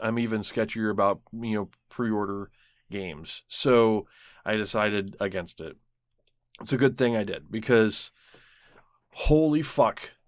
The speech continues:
they went and just did some weird fucking bad shit. It was supposed to ship at, like, the beginning of November, right? You know, first week of November or something like that.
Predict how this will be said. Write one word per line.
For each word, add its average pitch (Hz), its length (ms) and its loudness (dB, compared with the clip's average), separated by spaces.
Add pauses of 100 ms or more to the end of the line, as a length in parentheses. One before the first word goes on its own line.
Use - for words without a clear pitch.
they 120 220 0
went 113 340 4
and 107 240 2
just 98 300 -4
did 107 260 -2
some 98 720 -6
weird 117 420 4
fucking 104 880 -4
bad 92 300 0
shit. - 300 -4
It 123 100 -6
was 135 160 0
supposed 156 400 0
to 123 200 4
ship - 280 0
at, 98 160 -2
like, 104 260 -2
the 107 140 0
beginning 104 400 -2
of 98 120 -2
November, 87 500 -6
right? 92 280 -6
You 101 160 -8
know, 90 140 -8
first - 340 -6
week 104 180 -2
of 98 60 -6
November 90 360 -4
or 78 40 -12
something - 200 -10
like 85 160 -12
that. 85 200 -10